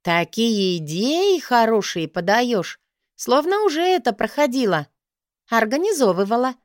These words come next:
скромно поправила я. Судя по тому, как переглянулись соседки, я только что бросила им профессиональный вызов.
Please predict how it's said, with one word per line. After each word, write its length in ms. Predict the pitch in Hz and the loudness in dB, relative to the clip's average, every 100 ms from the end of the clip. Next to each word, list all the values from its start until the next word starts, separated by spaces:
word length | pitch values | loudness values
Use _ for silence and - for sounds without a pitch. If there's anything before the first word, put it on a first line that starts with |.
| _ _ | _ _
скромно 500 | - - 190 294 302 | -16 -4 -2 -2 -4
поправила 540 | 285 254 160 160 165 165 | -6 -4 -2 -2 -2 -4
я. 320 | 156 147 147 _ _ _ _ - | -6 -8 -10 _ _ _ _ -14
Судя 280 | - 202 170 | -6 -4 -4
по 140 | 170 | -4
тому, 320 | 156 151 208 202 | -2 -2 -2 -2
как 200 | 180 - | -6 -4
переглянулись 720 | 185 180 170 185 214 196 - | -4 -4 -4 -2 -2 -4 -4
соседки, 640 | 156 143 254 247 - 214 - _ _ _ - | -6 -4 -6 -6 -8 -8 -10 _ _ _ -10
я 300 | 180 190 185 | -2 0 0
только 420 | - 220 269 302 | -2 -2 -2 -4
что 220 | 285 302 | -6 -4
бросила 420 | 233 190 214 240 233 | -2 0 -2 -2 0
им 220 | 226 214 | 0 -2
профессиональный 840 | 190 208 190 202 175 165 165 170 | -6 -6 -4 -2 -2 -2 -2 -4
вызов. 480 | 151 156 143 143 | -4 -6 -6 -10